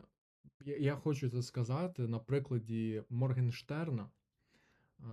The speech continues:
тобто людини, яка дуже, е, якщо ви почули це слово, е, я думаю, у вас це виникло мільйон різних емоцій. Як би ви до нього не ставились, я також навіть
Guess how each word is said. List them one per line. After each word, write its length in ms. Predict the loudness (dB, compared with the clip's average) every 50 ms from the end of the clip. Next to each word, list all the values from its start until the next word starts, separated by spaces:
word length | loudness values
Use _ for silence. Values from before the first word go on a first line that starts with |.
| -10 -6
тобто 360 | -4 -2 -4 -2 -2 0 2 2
людини, 480 | 4 4 2 4 2 2 4 4 4
яка 280 | 4 2 2 0 -2 -2
дуже, 760 | 0 2 2 2 2 0 0 0 2 2 2 0 -2 -4 -6 -8 _ _ _ _ _ _ _ _ _ _ _ -8
е, 380 | -6 -4 -2 -2 -2 -4 -4 -6 -8 _ _ _ _ _ _ _
якщо 400 | -2 -2 -2 -2 0 0 2 2
ви 160 | 4 4 4
почули 400 | 4 2 2 4 4 6 6 6
це 140 | 4 2 -2
слово, 560 | -6 -4 -2 0 0 2 2 2 0 -2 -4 -8 _ _ _ _ -12
е, 20 | -10 -10 -10 -12 _ _ _ _ _ _ _ _ _ 0
я 160 | 2 2 4
думаю, 320 | 4 2 4 4 6 6
у 40 | 6
вас 400 | 6 4 4 2 0 -6 -16 -20 _ _ _ _ _ _ _ _ _ _ _ _
це 180 | -2 2 2
виникло 600 | 2 4 4 4 4 4 4 2 2 2 2 4
мільйон 500 | 6 6 8 8 8 8 6 6 6 6
різних 400 | 6 6 6 6 6 4 2 2
емоцій. 460 | 0 0 0 0 -2 -4 -6 -6 -4
Як 160 | -2 -2 -2 0
би 100 | 0 0
ви 100 | 2 2
до 100 | 4 4
нього 180 | 4 4 4
не 100 | 4 2
ставились, 640 | 0 -2 -4 -2 -2 0 0 2 0 0 -2 -6 -14 -20 -20 -20 -20 -20 _ -20 _ _
я 220 | 0 4 4 4 4
також 380 | 4 2 2 2 0 0 2
навіть 480 | 2 2 4 4 2 0 -2 -6 -14